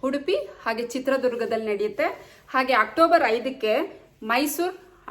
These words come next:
and ಬಳ್ಳಾರಿ, ಮೈಸೂರು ಮತ್ತೆ ಬಳ್ಳಾರಿಯಲ್ಲಿ ಎರಡು ಕಡೆ ನಡೆಯುತ್ತೆ. So ಅಕ್ಟೋಬರ್ ಆರರಂದು ಬ್ಯಾಂಗ್ಳೂರು ಮತ್ತೆ ಕೊಪ್ಪಳ, ಅಕ್ಟೋಬರ್ ಆರು ಬ್ಯಾಂಗ್ಳೂರು and ಕೊಪ್ಪಳದಲ್ಲಿ ನಡೆಯುತ್ತೆ.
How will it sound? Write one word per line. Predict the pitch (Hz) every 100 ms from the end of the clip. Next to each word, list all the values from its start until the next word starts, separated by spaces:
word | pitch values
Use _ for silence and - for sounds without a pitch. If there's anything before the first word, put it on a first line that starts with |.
| 226
and | 311 220
ಬಳ್ಳಾರಿ, | 214 208 190 180 220
ಮೈಸೂರು | 240 262 320 349
ಮತ್ತೆ | 277 226
ಬಳ್ಳಾರಿಯಲ್ಲಿ | 208 214 214 202 202 196
ಎರಡು | - -
ಕಡೆ | 254 247
ನಡೆಯುತ್ತೆ. | 220 220 214 262 330 - - - -
So |
ಅಕ್ಟೋಬರ್ | 247 247 311 330 320
ಆರರಂದು | 226 233 247 240 247
ಬ್ಯಾಂಗ್ಳೂರು | 180 220 254 285 311 427
ಮತ್ತೆ | 269 233 226
ಕೊಪ್ಪಳ, | - 226 - 202 185 - - -
ಅಕ್ಟೋಬರ್ | 214 - 254 254
ಆರು | 226 233
ಬ್ಯಾಂಗ್ಳೂರು | 240 214 233 262 269
and | 226
ಕೊಪ್ಪಳದಲ್ಲಿ | 202 208 240 262 247 226 220
ನಡೆಯುತ್ತೆ. | 208 202 208 214 214 -